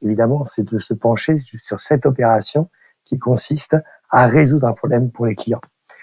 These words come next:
Donc, quels sont ces clients ? Euh, sur quel type d'offre, quel type de service, quel type de prestation, euh, est fourni actuellement par, euh, par l'entreprise et comment, justement, on peut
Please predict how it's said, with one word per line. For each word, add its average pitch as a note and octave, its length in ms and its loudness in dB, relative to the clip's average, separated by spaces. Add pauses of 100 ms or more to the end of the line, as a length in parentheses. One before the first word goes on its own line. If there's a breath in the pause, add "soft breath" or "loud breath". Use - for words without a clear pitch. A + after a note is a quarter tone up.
(180 loud breath)
Donc, A#2+ 160 -6
quels D3+ 140 4
sont D3+ 160 2
ces B2 140 -2
clients ? C#3 340 0 (720)
Euh, A2 260 2 (120)
sur - 420 0
quel D#3+ 220 4
type D#3 260 -2
d'offre, D#3+ 400 2
quel A#2+ 120 0
type C#3+ 200 -2
de C#3+ 60 0
service, C3 480 0
quel A2 100 -6
type C#3 140 -8
de C#3 100 -4
prestation, C3+ 760 -2 (520)
euh, A2 160 0
est C3 80 2
fourni C3+ 280 2
actuellement B2 380 0
par, G#2+ 300 -2
euh, G2 180 -4
par G#2 80 -2
l'entreprise D3+ 720 0
et C3 100 0
comment, D3 340 2
justement, C#3 400 -2
on C#3+ 40 -2
peut C3 160 0